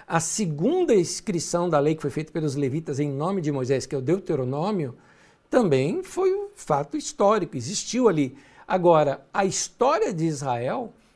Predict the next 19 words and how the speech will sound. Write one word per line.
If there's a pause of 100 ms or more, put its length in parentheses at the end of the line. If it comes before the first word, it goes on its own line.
vem, (120)
eh, (160)
acompanhando
essa
lei.
Você
vai
ver (340)
a
lei,
principalmente
de
Deuteronômio,
muito
forte
no,
nas
próximas
aulas,